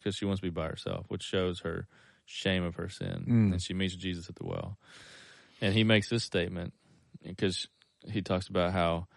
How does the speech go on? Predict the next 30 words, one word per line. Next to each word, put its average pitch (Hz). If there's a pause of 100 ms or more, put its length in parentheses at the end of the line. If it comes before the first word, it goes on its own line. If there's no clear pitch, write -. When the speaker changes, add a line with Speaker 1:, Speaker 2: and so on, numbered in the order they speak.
(520)
Speaker 1:
um, 87 (520)
she'll 95
continue 139
to 113
be 104
thirsty, 92 (420)
but 98
he 101
can 101
give 92
her 85
a 87
water 85
that, 73 (240)
that 92
would 92
help 92
her - (140)
quench 98
her 87
thirst. 98 (100)
Speaker 2:
Yeah. 98 (220)
Speaker 1:
He 113
says 98
in 90 (180)
verse 98
thirteen 95
of 92
chapter 90
four, 95